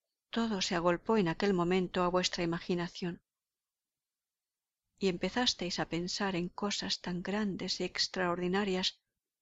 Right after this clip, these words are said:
que la lengua no tendría palabras para verterlas.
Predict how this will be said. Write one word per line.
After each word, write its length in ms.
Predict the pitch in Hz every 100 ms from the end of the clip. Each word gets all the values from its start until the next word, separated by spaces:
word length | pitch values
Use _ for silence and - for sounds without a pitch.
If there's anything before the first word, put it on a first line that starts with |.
| _ _ _ _
que 120 | -
la 120 | 170
lengua 480 | 170 185 180 185 180 _ _ _ _ _ -
no 180 | 190 185
tendría 460 | 170 170 185 170
palabras 460 | 165 170 170 170 -
para 220 | 175 170
verterlas. 840 | 175 170 - 170 170 175 185 -